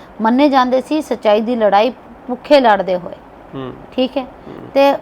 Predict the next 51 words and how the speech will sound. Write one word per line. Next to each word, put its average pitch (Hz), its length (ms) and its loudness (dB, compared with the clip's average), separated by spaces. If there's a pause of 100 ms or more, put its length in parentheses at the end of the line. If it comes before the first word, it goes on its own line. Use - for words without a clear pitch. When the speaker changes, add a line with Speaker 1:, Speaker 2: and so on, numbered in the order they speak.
(100)
Speaker 1:
ਉਹਨਾਂ 269 200 4
ਨੂੰ 285 180 4
ਬੁਲਾਇਆ 233 380 8
ਜਾਂਦਾ 240 320 2
ਸੀਗਾ 233 240 -2
ਕਿ 240 140 -4
ਸੱਚਾਈ 220 380 0
ਦੀ 254 140 -2
ਲੜਾਈ 202 320 2
ਜਦੋਂ 208 280 -6
ਹੁੰਦੀ 196 220 -8
ਸੀ 269 140 -10
ਕਿਤੇ 254 300 -4
ਵਾਰੀਅਰਸ 240 540 2
ਕਹਿੰਦੇ - 300 -6
ਸੀਗੇ। - 260 -16 (180)
Speaker 2:
ਹੂੰ। 131 200 -12 (400)
Speaker 1:
ਤੇ 240 120 2
ਅਸੀਂ 294 180 -4
ਉਹ 302 140 2
ਵਾਰੀਅਰ 240 420 4
ਕੌਮ 254 300 0
ਤੋਂ 190 220 -8
ਆ। - 60 -14 (160)
Speaker 2:
ਹੂੰ। 127 180 -14 (500)
Speaker 1:
ਅਸੀਂ 247 180 -6
ਪਿੱਛੇ 220 340 -6
ਹਟਦੇ 180 380 -10
ਨਹੀਂ। - 360 -20
Speaker 2:
ਹੂੰ, 131 80 -16 (120)
ਬਹੁਤ 127 280 -8
ਵੱਡੀ 135 280 -8
ਗੱਲ 139 160 -6
ਹੈ। 139 180 -4
ਅ, 135 120 -8
ਮੈਮ, 147 260 -4
ਬਹੁਤ, 151 360 -4
ਬਹੁਤ 147 200 -4
ਸ਼ੁਕਰੀਆ 147 380 -6
ਤੁਸੀਂ 139 260 -10
ਆਪਣਾ 139 200 -6
ਸਮਾਂ 135 280 -8
ਦਿੱਤਾ। 143 320 -4 (360)
ਦੇਖੋ, 160 360 -2
ਮੈਮ 165 240 -4
ਨੇ 185 120 -6
ਕਿਹਾ 170 240 -4
ਕਿ 190 300 -4 (160)
ਅਸਲ 175 200 -8
ਦੇ 175 100 -4
ਵਿੱਚ 165 440 -6